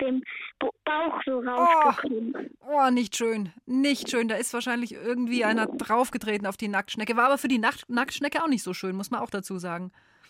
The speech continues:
Speaker 1: Na ja, sie war tot.
Speaker 2: Richtig, absolut <laughs> richtig. Das war also so für beide Seiten nicht so schön jetzt, dieses Erlebnis.
Speaker 1: Ja.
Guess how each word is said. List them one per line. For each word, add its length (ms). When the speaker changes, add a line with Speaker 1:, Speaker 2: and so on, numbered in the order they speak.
Speaker 1:
Na 80
ja, 260
sie 180
war 180
tot. 400
Speaker 2:
Richtig, 460
absolut 460
<laughs> 20
richtig. 420
Das 200
war 200
also 200
so 120
für 140
beide 280
Seiten 320
nicht 180
so 180
schön 300
jetzt, 220
dieses 220
Erlebnis. 580
Speaker 1:
Ja. 160